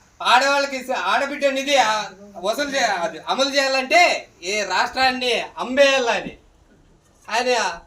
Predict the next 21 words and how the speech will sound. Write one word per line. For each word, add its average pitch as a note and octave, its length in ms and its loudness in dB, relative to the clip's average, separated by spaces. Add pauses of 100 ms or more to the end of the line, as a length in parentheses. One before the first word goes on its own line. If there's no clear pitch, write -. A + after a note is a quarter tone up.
మన F#3+ 180 -2
విద్యాశాఖ B3+ 600 0
మంత్రి, B3 640 -2
ముఖ్యమంత్రి A#3+ 440 -8
గారు A#3 200 -4
కొడుకు A#3 240 -6
ఇంతకు A3+ 200 -8
ముందు A#3+ 180 -8
చెప్పాడు, A#3+ 460 -2 (720)
"అమలు C#4 280 0
చేయకపోతే C4+ 340 2
నా B3 140 2
కాలర్ C4 380 -2
పట్టుకోవాలని." C4 600 0 (380)
మరి G3 180 -6
ఇప్పటికి G3 300 -12
మీరు, G3 260 -8
మీరే G#3+ 260 -4 (100)
చెప్తున్నారు A3 540 -4
రాష్ట్రాన్ని G3+ 440 -6
అమ్మాలని. F3+ 520 -6